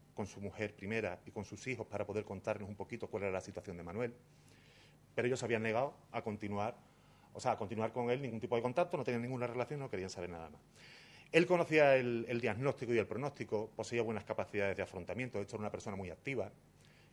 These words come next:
se había ido adaptando a su proceso de final de vida, ¿m? Y sus preocupaciones eran el dolor,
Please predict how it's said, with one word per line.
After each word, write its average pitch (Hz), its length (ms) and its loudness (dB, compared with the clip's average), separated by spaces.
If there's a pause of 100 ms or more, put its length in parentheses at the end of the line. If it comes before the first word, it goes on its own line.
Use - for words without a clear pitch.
(140)
se - 160 0
había 135 160 8
ido 143 160 6
adaptando 131 480 4
a - 20 4
su - 140 -8
proceso 120 400 0
de 117 80 0
final 107 300 -2
de 92 100 0
vida, 113 320 0 (960)
¿m? 95 160 -8 (400)
Y 143 80 -6
sus 151 160 -2
preocupaciones 131 840 2
eran 165 320 2 (520)
el 87 80 -10
dolor, 113 420 6